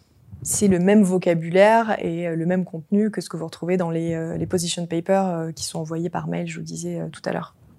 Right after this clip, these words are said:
On, on demandait aussi un petit peu tous les échanges de courrier. C'est la même chose. Où, euh, il est dit qu'il faut mettre l'accent sur, euh, sur les technologies dans la transition, euh, écologique, en gros,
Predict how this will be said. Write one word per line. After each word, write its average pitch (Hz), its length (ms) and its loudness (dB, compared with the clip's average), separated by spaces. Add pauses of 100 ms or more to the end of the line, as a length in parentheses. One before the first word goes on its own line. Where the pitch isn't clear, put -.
(120)
On, 160 60 -14 (240)
on 165 100 -6
demandait 170 380 -2
aussi 165 280 -4
un 160 60 -8
petit - 140 -12
peu - 100 -12
tous - 160 -10
les 170 240 -4
échanges 165 280 -6
de 165 60 -8
courrier. 208 360 -2 (480)
C'est - 120 -4
la 165 60 0
même 175 140 -2
chose. 233 300 6 (340)
Où, 185 280 2
euh, 151 280 0 (180)
il 170 160 -2
est 170 80 2
dit 175 220 0
qu'il 185 160 -4
faut 175 100 -2
mettre 170 220 -2
l'accent 185 500 -2
sur, 180 420 -2
euh, 165 380 -6
sur - 220 -2
les 175 80 2
technologies 190 720 -2
dans 214 100 2
la 180 140 -2
transition, 180 760 -6
euh, 160 400 -10 (240)
écologique, 180 540 -4
en 185 80 -2
gros, 202 240 -2